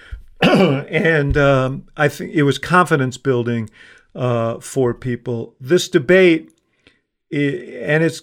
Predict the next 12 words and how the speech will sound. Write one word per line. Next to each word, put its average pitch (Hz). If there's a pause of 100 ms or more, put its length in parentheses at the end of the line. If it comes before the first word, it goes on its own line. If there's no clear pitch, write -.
and 151
the 147
first 196
one 185
is 160
the 160
one 151
everyone's 151
gonna 151
be 147
watching. 123 (440)
Um, 120